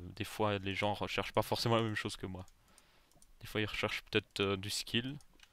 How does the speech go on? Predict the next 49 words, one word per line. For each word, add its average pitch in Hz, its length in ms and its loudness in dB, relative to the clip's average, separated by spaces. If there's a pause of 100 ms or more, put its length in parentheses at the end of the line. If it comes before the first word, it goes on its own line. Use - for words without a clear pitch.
(120)
Je - 80 -18
pense - 220 -6
notamment 104 340 0
si 101 220 -4
je 98 100 -6
faisais 98 440 0
du 95 120 -8
StarCraft, - 480 -2
ben 92 100 -6
là 92 140 -4
ils 87 60 -2
rechercheraient - 460 -6
du 95 100 -12
skill - 240 -8
certainement. - 500 -8 (680)
Puis - 80 6
il - 0 -
y - 20 10
a 107 40 10
d'autres 107 200 4
jeux 120 100 4
où 117 100 6
ils 104 60 6
cherchent 101 240 6
juste 101 260 -4
du 104 100 -10
fun. 95 280 -2 (880)
Et 90 800 -2
je - 140 -4
reste 98 240 -2
quand 110 80 6
même, 101 280 -2
quand 104 140 2
même 98 160 -2
quelqu'un 98 320 -4
d'assez 92 300 -6
calme 98 320 -2
et 87 140 -8
de, 90 120 -10
c'est - 440 -8
posé. 101 340 0
Je 98 80 -6
vais 90 200 -10
pas - 120 -8
commencer 92 380 -6
à 92 80 -2
me 90 60 -8
mettre 92 500 -8
à, 92 180 -10